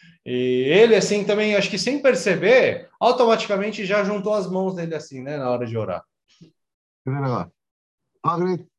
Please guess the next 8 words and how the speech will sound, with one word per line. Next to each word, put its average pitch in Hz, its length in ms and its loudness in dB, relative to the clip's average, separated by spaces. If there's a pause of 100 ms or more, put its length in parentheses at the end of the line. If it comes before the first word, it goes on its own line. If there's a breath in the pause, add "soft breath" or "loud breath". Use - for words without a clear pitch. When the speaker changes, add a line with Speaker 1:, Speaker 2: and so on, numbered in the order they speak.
(140)
Speaker 2:
우리는 156 400 -2
그러면 170 260 -2
저, 160 280 -4 (120)
요번엔 165 360 -2
제복 147 280 -4
씨가 160 220 -6
기도하려고?" 160 840 -4
그랬더니 90 480 -8